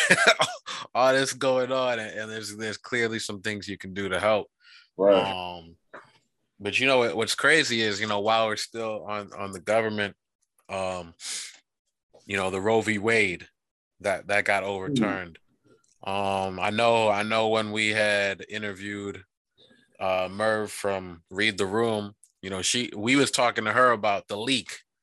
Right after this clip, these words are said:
Speaker 1: So, you know, a few pods back, that was when the leak happened.
Speaker 2: Right.
Speaker 1: You know, recently, you know, a few days ago is when they actually went ahead and overturned it.
Speaker 2: Yeah.
Speaker 1: So, you know, it's a lot of, it's a lot of things in the country going on. You got,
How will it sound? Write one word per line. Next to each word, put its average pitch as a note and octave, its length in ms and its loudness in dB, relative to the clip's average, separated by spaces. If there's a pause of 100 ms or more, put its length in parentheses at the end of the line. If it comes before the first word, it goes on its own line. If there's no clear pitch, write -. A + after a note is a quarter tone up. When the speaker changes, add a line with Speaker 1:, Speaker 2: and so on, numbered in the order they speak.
(580)
Speaker 1:
So, G#2+ 440 2
you G2 160 -6
know, G#2 120 -4
a G2 40 -4
few A#2+ 260 -6
pods A2 380 0
back, G2+ 420 0
that G#2 160 -2
was G2 140 -8
when F#2+ 140 -12
the F2+ 80 -12
leak G2 300 -10
happened. F2+ 460 -6 (360)
Speaker 2:
Right. G#2 260 6
Speaker 1:
You G2+ 60 -6
know, G2 180 -2
recently, A2 760 2 (920)
you G2 100 -10
know, F#2+ 120 -4
a F2 40 -6
few G#2+ 220 -4
days A#2 320 4
ago G2 360 2
is F#2 160 -2
when F#2+ 500 -4 (120)
they F#2+ 140 0
actually G2 600 2
went F2+ 280 -6
ahead F2+ 300 -2
and E2+ 140 -12
overturned F#2 720 -6
it. F2 120 -16 (760)
Speaker 2:
Yeah. F#2 100 0
Speaker 1:
So, F#2+ 100 2
you G2+ 140 0
know, G2+ 140 2
it's G2+ 160 0
a A2 40 0
lot A2 260 4
of, G#2 60 0
it's G2+ 120 -4
a A2 40 -4
lot A2 200 2
of G#2 80 -2
things A2 280 -6
in G#2 100 -10
the G2 60 -14
country G2+ 380 -10
going G#2 380 0
on. G2 260 -2
You G2+ 140 -4
got, G2+ 300 2